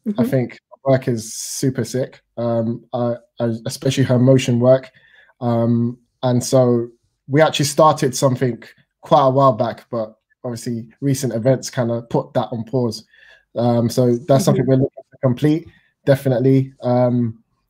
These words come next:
Speaker 1: Abby Sims, I think, I think I'm saying his name right. Um, he's a, he's another well-known, uh, artist on the scene. Something, there's someone I really wanna do work with. Um, I, I just like everything he does. Um, and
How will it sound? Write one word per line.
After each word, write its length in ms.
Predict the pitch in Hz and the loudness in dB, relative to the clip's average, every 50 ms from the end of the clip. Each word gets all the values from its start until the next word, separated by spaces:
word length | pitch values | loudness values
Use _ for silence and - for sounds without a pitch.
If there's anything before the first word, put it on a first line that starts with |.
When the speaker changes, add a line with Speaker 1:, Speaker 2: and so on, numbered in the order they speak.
| _ _ _ _ _ _ | _ _ _ _ _ _
Speaker 1:
Abby 220 | - 135 131 123 123 | 0 0 2 2 -2
Sims, 560 | - - - 156 160 185 196 185 - - _ _ _ _ _ _ _ _ _ _ _ _ _ | -2 0 2 4 4 4 2 0 -6 -14 _ _ _ _ _ _ _ _ _ _ _ _ _
I 40 | - | -12
think, 280 | - - 143 135 - | -2 0 0 0 2
I 100 | 143 131 | 0 -2
think 260 | 123 - 135 120 - - | 0 0 -2 -2 0 -2
I'm 100 | 123 110 | -4 -2
saying 220 | - - 117 113 | -2 -2 -2 -2
his 120 | 107 107 101 | -2 -4 -2
name 200 | 113 113 107 101 | -2 -2 -2 -2
right. 240 | 104 101 98 - - _ _ _ _ | -4 -6 -8 -10 -12 _ _ _ _
Um, 520 | 110 110 110 110 110 107 107 107 104 107 - _ _ _ _ _ | -4 -2 -2 -2 -2 -2 -2 -4 -6 -8 -12 _ _ _ _ _
he's 240 | - 127 123 117 117 | -2 0 0 0 0
a, 80 | 120 | -2
he's 200 | 120 123 123 107 | 0 0 0 0
another 260 | 117 123 127 117 117 117 | 2 0 0 0 0 0
well-known, 560 | 120 120 120 113 117 117 113 110 104 101 - _ _ _ _ | 0 0 0 0 0 -2 -2 -2 -4 -6 -10 _ _ _ _
uh, 240 | 117 113 110 110 110 110 | -4 -2 -2 -2 -2 -2
artist 340 | 117 113 110 - 107 98 - | -2 -4 -4 -6 -10 -6 -6
on 100 | 107 101 | -6 -6
the 60 | 101 | -6
scene. 440 | - - 127 123 120 113 113 - - _ _ _ _ _ | -4 -4 -2 0 0 -2 -4 -8 -16 _ _ _ _ _
Something, 400 | - - 139 123 - 131 120 - 131 | -2 0 0 0 0 -4 -6 -4 0
there's 180 | 127 135 131 | 0 0 0
someone 460 | - - 143 131 131 127 123 127 123 | 0 2 2 2 2 2 2 0 0
I 100 | 123 120 | 0 0
really 260 | 120 110 123 127 120 123 | -2 -2 -2 -2 0 0
wanna 200 | 117 120 113 113 | -2 -2 -4 -2
do 140 | 113 117 | -4 -4
work 280 | 113 120 123 117 - - | -2 -2 -2 -4 -4 -6
with. 200 | 127 139 143 143 - - - | -6 -6 -6 -8 -14 -16 -10
Um, 520 | 113 107 107 107 104 107 104 104 113 - _ _ _ _ _ _ _ _ _ _ _ _ | -6 -6 -4 -4 -4 -4 -6 -8 -10 -14 _ _ _ _ _ _ _ _ _ _ _ _
I, 120 | 120 113 110 - - | -6 -6 -6 -6 -4
I 100 | 113 117 | -4 -4
just 180 | 113 120 117 - | -4 -4 -2 2
like 180 | 147 139 135 151 | 2 2 2 2
everything 300 | 139 127 - - 131 - | -2 -2 -2 -4 -4 -2
he 120 | - 123 | -2 -2
does. 340 | 120 - 131 139 143 143 - _ _ _ _ - - _ _ _ _ _ _ | 2 4 2 2 2 -2 -10 _ _ _ _ -20 -20 _ _ _ _ _ _
Um, 520 | - 113 113 113 113 113 110 110 113 113 113 | -4 -2 0 0 0 0 0 0 -2 -4 -6
and 320 | - 110 110 110 110 110 | -6 -4 -4 -4 -4 -4